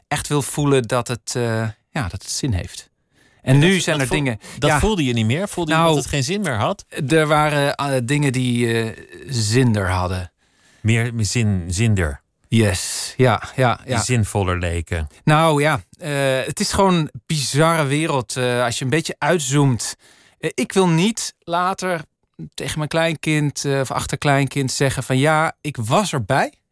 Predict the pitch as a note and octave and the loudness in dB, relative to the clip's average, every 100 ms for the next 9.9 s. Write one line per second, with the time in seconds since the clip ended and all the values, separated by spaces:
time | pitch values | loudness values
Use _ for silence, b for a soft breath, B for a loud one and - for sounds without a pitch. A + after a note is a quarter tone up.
0 | _ - D3+ - B2+ F3 A3+ A3 G3 D#3+ | _ -6 -6 -4 -4 0 0 2 0 0
1 | D#3 F3 G#3 F3 D3 - G#3 - C#3 E3 | -2 0 0 0 -2 -2 -4 -4 -2 -2
2 | G3 - D#3 D3 D#3 C#3 C3+ E3 F3 F#3 | -2 -8 -4 -2 2 2 2 2 -2 -6
3 | b b b b b b - - _ F3+ | b b b b b b -8 -8 _ 2
4 | G3+ F#3+ F3 E3 E3 D#3+ D3+ - - b | 4 2 0 -2 0 0 0 -4 -6 b
5 | b b b b _ _ - - - - | b b b b _ _ -20 -16 -8 -4
6 | C3 - E3 D#3+ D#3 D3+ D3 C#3+ C#3 B2 | -4 -2 0 2 4 4 2 2 0 -2
7 | G#2 _ _ - F3+ B2+ - D#3+ - D3+ | -6 _ _ -12 -10 -8 -10 -12 -6 -2
8 | C#3+ C3+ C3 C#3+ D#3 C#3 - C#3+ C#3 E3+ | 0 0 0 -2 -4 -8 -8 -2 0 0
9 | - C#3+ C#3 - D#3+ D#3 D3 C#3 G#3 | 0 0 0 4 4 4 2 0 -6